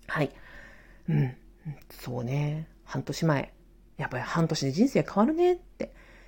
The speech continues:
私、どっかのラジオで、えーと、起業すること、うーんと、勤め人を辞めることの最大のメリットは、やっぱ自己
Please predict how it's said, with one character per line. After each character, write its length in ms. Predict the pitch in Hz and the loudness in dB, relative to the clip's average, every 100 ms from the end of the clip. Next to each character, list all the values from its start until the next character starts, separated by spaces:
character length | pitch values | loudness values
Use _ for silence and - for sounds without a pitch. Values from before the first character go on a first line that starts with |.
| - | -6
私、 280 | - 165 151 | -4 -2 2
ど 80 | 220 | 4
っ 20 | |
か 100 | 226 | 4
の 120 | 170 | 4
ラ 100 | 165 | 6
ジ 120 | 190 151 | 6 6
オ 60 | |
で、 300 | 151 165 - - - - | 8 6 4 -6 -12 -6
え 160 | 139 | -6
ー 20 | |
と、 140 | 135 135 | -4 -4
起 220 | - 165 | -2 6
業 160 | 170 170 | 6 6
す 120 | 190 | 2
る 60 | |
こ 140 | 202 185 | 0 2
と、 240 | - - - - - | 2 0 -16 -20 -12
う 100 | - | -4
ー 220 | 139 143 147 | -2 -2 -2
ん 60 | |
と、 120 | - | -2
勤 260 | 143 - 160 | -4 2 4
め 60 | 170 | 6
人 100 | 180 | 6
を 60 | |
辞 100 | 175 | 4
め 80 | 175 | 4
る 60 | 208 | 4
こ 100 | 240 | 4
と 80 | |
の 220 | 180 190 156 | 4 4 2
最 320 | - 202 277 | 2 4 6
大 160 | 311 | 6
の 80 | 302 | 4
メ 100 | 311 | 4
リ 60 | 269 | 2
ッ 40 | |
ト 180 | - 170 | 2 4
は、 160 | 190 151 | 4 4
や 80 | 151 | 2
っ 20 | |
ぱ 120 | 160 | 0
自 240 | - | 2
己 20 | 147 | 0